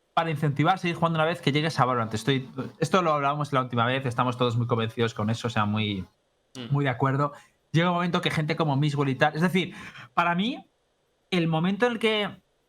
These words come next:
Speaker 1: se dejará de jugar, por ejemplo, Faceit y otros hubs, o sea, por-, porque para mí, si ahora sale el, el Valorant con el sistema de ranked, la gente llegará a Valorant y cuando vea que es Valorant,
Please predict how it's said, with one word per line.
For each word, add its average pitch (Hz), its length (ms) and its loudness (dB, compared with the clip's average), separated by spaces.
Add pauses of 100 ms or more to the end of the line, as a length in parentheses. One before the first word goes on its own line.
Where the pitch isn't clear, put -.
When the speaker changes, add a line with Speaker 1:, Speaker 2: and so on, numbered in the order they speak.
(180)
Speaker 1:
se - 200 0
dejará 175 340 2
de 180 100 -2
jugar, 156 300 2
por 143 80 -2
ejemplo, 147 340 2
Faceit 131 640 0
y 123 200 2
otros 135 280 -2
hubs, 156 140 2
o - 20 -2
sea, 139 120 2
por-, 127 260 -4
porque 123 180 -2
para 123 160 4
mí, 151 120 -2
si 151 120 -2
ahora 160 360 0
sale 147 380 -2
el, 113 540 0
el 113 140 2
Valorant 123 420 2
con 117 140 -2
el 113 60 0
sistema 123 260 0
de 120 80 0
ranked, 131 260 -2
la 113 140 0
gente 135 260 0
llegará 127 240 2
a 117 40 0
Valorant 127 440 -2
y 120 60 -2
cuando 110 260 2
vea 131 160 0
que 127 120 2
es 113 100 -4
Valorant, 131 520 -2